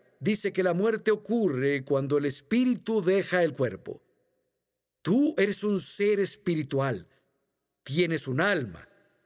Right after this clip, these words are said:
y vives en un cuerpo físico. Esa es la casa en la que vives. La muerte es cuando el tú real, el ser espiritual,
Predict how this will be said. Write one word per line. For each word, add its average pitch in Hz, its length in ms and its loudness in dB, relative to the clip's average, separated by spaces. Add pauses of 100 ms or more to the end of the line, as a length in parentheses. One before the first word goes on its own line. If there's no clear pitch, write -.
(140)
y 107 120 -8
vives 151 360 0
en 156 120 -2
un 156 100 -2
cuerpo 151 380 0
físico. 135 520 -4
Esa 139 160 0
es 160 60 -2
la 160 160 0
casa 165 420 -2
en 117 100 -4
la 123 120 -2
que 139 140 -2
vives. 127 400 -4 (360)
La 151 140 2
muerte 233 400 2
es 220 80 0
cuando 196 380 2
el 185 140 0
tú 277 280 0
real, 160 560 0 (400)
el 160 140 0
ser 294 280 0
espiritual, 156 840 -2